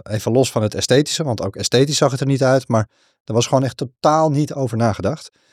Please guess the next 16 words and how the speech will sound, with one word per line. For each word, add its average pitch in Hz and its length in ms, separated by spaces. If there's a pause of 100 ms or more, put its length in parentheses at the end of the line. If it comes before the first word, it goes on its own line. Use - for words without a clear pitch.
(400)
Eh, 113 280
met 127 240
als 190 120
gevolg 160 340
dat 123 200
deze 135 260
mensen 131 340
echt - 280
serieus 135 720
al 117 220
een 113 60
tijdje 127 260
in 123 60
de 120 60
kou 135 240
zitten. 180 320